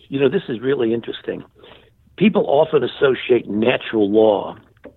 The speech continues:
only with, um, Catholics or, or Roman Catholics. That is, that is not accurate.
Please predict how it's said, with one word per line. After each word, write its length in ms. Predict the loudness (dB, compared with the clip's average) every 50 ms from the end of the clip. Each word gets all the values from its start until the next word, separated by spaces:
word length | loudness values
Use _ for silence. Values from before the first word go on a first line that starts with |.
| _ _ _ -20 _ _
only 320 | 0 2 4 4 4 4 2
with, 220 | 2 0 -2 -4 -6 _ _ -10
um, 560 | -8 -6 -6 -6 -6 -8 -8 -10 -12 -12 -14 _ _
Catholics 460 | -4 -4 -4 -4 -4 -8 -12 -12 -12 -16 -12
or, 380 | -10 -8 -6 -6 -6 -8 -8 -10 -6
or 140 | -6 -6
Roman 340 | -2 0 0 0 0 0 -4
Catholics. 420 | -6 -8 -10 -10 -10 -12 -14 -16 -16 -20 _ _ _ _ _ _ -2
That 280 | 0 0 0 -2 -4 0
is, 260 | 2 2 2 2 -2 -6 -12 -18 -18
that 340 | -16 -16 -8 -2 -2 0 2
is 120 | 0 0
not 200 | 0 0 0 2
accurate. 500 | 0 0 -2 -4 -6 -6 -4 -4 -6 -6